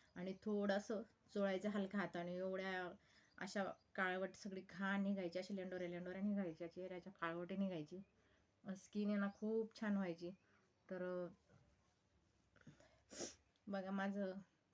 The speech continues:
काहीच नाही, मी बाहेरची कधी कोणतीच क्रीम, फेअर अँड लवली लावत नाही ना, कोणतीच क्रीम लावत नाही, तरी बघा बरं, चे-, स्किन किती हे फक्त मला आता इथं मोस होतो, इथं मोस करावं लागणार आहे पार्लरमध्ये जाऊन.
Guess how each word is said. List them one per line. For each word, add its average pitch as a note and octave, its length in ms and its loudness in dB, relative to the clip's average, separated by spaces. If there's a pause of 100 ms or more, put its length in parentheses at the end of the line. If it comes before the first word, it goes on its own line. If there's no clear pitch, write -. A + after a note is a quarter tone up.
(720)
काहीच G#3 260 8
नाही, A3 180 4
मी G3+ 120 6
बाहेरची G3 420 4
कधी G3 240 0 (920)
कोणतीच G3+ 440 -2
क्रीम, G3+ 300 2
फेअर G#3+ 220 2
अँड F3+ 120 -2
लवली F3+ 220 2
लावत F3+ 320 0
नाही F#3 180 -4
ना, F3+ 140 -6
कोणतीच F#3+ 420 -8
क्रीम F#3 200 -6
लावत F3 280 -4
नाही, F#3 160 -8
तरी F3 160 -2
बघा F3+ 220 -6
बरं, E3+ 200 -6
चे-, F3+ 360 -4
स्किन F#3 340 -6
किती F#3 260 -4 (560)
हे E3+ 220 -2
फक्त G3 320 -4
मला G3 180 4
आता G3+ 140 2
इथं A3 200 8
मोस F#3+ 300 2
होतो, F#3+ 180 -2
इथं F3+ 200 0
मोस F#3 200 -8 (300)
करावं F#3 300 -2
लागणार F#3+ 280 0
आहे F3 160 -2
पार्लरमध्ये F3 520 -6
जाऊन. F3 200 -6